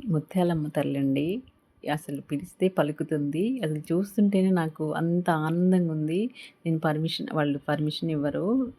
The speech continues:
ఆ, తీసుకోవడానికి వీడియోస్. నేను పర్మిషన్ అడిగి వీడియో తీశాను అనమాట. So, ఎంత బాగుందో కదా, లోపలికి వెళ్తే ఎంత బాగుంటుంది, ప్రశాంతంగా ఉంటుంది. మామూలు టైంలో అయితే మనం అసలు లోపలికి వెళ్ళలేము, అంటే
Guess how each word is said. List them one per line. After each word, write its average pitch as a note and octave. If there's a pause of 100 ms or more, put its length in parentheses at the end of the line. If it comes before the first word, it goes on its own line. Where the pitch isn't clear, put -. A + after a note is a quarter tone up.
(100)
ఆ, D3
తీసుకోవడానికి C#3+ (360)
వీడియోస్. D3 (540)
నేను D#3
పర్మిషన్ D3
అడిగి C#3
వీడియో D3+
తీశాను C#3
అనమాట. C3+ (1900)
So, E3
ఎంత D3+
బాగుందో D#3
కదా, D3 (140)
లోపలికి D#3+
వెళ్తే D#3+ (160)
ఎంత D#3
బాగుంటుంది, D#3
ప్రశాంతంగా F3
ఉంటుంది. D#3 (120)
మామూలు D#3
టైంలో E3+
అయితే D#3+ (100)
మనం D3
అసలు D3
లోపలికి D3
వెళ్ళలేము, D3
అంటే C#3+